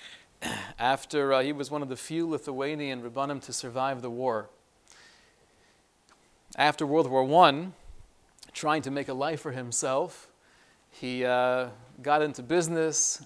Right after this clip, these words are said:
and he did very well. He was able to import, uh, high quality paint from Germany, and he created a whole, a whole structure. He never had any official yeshiva background as a young man.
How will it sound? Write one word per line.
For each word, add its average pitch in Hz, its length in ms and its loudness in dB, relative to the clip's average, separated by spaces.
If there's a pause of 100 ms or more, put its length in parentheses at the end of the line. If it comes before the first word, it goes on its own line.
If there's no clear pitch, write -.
and 131 280 -4
he 135 120 -6
did 131 180 -2
very 170 320 2
well. 131 380 0 (680)
He - 80 -16
was 123 140 -8
able 131 240 -4
to - 260 -10
import, 143 540 -2 (460)
uh, 107 240 -4
high 127 180 0
quality 143 480 0
paint 165 480 -8
from 117 260 -12
Germany, 147 640 -2 (360)
and 131 120 -8
he 143 80 -8
created 185 380 -4
a 156 100 6
whole, 170 720 6 (720)
a - 60 -14
whole 170 200 0
structure. 127 580 -2 (1040)
He 120 60 -10
never 180 260 4
had 160 360 4 (260)
any 160 240 -2
official 139 840 -2
yeshiva 135 500 -4
background 139 580 0
as 120 140 -6
a 120 40 -10
young 117 260 -8
man. 113 360 -10